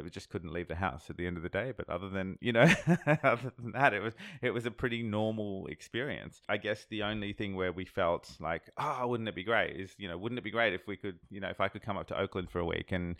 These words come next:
just sit in the studio, or, or Ambrose could come down to L A?" And it, it just wasn't possible on series one, but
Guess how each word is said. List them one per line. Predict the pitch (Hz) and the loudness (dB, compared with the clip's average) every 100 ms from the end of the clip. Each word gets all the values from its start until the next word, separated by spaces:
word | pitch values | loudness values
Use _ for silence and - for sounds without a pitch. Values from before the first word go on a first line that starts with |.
| _ | _
just | 101 - | -12 -4
sit | 104 | -4
in | |
the | 87 | -4
studio, | - 104 90 80 87 | -2 0 2 4 4
or, | 92 | 2
or | 67 92 | 0 0
Ambrose | 87 87 87 | 0 0 -4
could | - 95 | -6 -8
come | 90 | -4
down | 85 82 | -2 -2
to | 76 | -2
L | 80 | 0
A?" | 85 80 | 2 2
And | 85 85 | 0 -4
it, | 87 - | -6 -4
it | 85 107 | -6 -4
just | 95 | -2
wasn't | 92 87 85 | -2 -2 -2
possible | 80 - 85 85 | -2 -2 -6 -6
on | 82 | -6
series | - 82 85 | -8 -8 -6
one, | 92 95 | -4 -4
but | 90 | -6